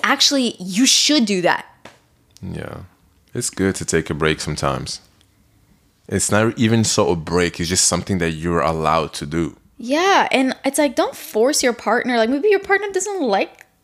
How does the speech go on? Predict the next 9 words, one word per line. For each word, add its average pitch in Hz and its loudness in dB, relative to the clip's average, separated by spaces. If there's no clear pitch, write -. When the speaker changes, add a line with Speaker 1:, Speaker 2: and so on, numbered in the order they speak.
Speaker 1:
those 262 -2
people - -8
Speaker 2:
Yeah. 85 -4
Speaker 1:
that 185 2
you 185 0
hang 160 0
out - -4
with. - -8
Speaker 2:
Yeah. 87 -10